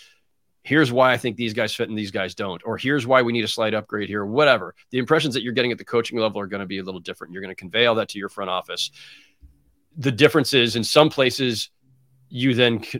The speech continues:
can tell the front office, "This guy's going." Not, not, "I think he has to go," not, "My opinion is he doesn't fit." It's just,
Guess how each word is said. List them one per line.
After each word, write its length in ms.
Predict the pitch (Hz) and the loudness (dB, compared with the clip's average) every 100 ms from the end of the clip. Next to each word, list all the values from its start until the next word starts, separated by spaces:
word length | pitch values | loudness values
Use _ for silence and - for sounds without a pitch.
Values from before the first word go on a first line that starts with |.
| - | -8
can 120 | 131 | -6
tell 200 | 110 135 | 4 4
the 80 | 131 | 4
front 180 | - 117 | 2 2
office, 480 | 113 104 104 104 - _ _ _ _ _ - | 2 0 -4 -4 -8 _ _ _ _ _ -2
"This 200 | 131 - | 0 2
guy's 340 | 139 120 107 | 4 4 4
going." 500 | 95 123 98 82 107 _ | 0 0 0 -4 -14 _
Not, 280 | 139 151 113 | 2 2 0
not, 240 | 143 170 180 | 2 4 6
"I 60 | 156 | 4
think 240 | 160 156 | 0 0
he 100 | 165 | 2
has 220 | 147 139 | 2 0
to 80 | 123 | -2
go," 220 | 135 131 | 0 2
not, 220 | 127 127 | 2 0
"My 120 | 131 123 | 0 -2
opinion 380 | 120 131 127 | -2 -4 -2
is 100 | 123 110 | -2 -2
he 60 | |
doesn't 220 | 117 113 | -4 -4
fit." 220 | - 120 110 | -4 -2 -2
It's 140 | - | -6
just, 240 | 120 - | -10 -10